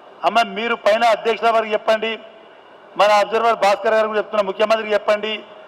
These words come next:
ఎట్లయితే పార్టీ పూర్వ వైభవం రావాలంటే కుత్బుల్లాపూర్లో ఏదేమైనప్పటికమ్మా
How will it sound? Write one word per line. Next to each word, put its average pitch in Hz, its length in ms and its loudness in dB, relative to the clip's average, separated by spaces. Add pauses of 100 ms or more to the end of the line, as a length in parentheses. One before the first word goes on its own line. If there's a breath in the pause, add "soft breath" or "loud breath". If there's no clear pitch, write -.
(960)
ఎట్లయితే 247 640 2 (460)
పార్టీ 226 360 2
పూర్వ 226 380 2
వైభవం 226 280 2
రావాలంటే 214 500 2
కుత్బుల్లాపూర్లో 226 920 0 (500)
ఏదేమైనప్పటికమ్మా 220 1040 2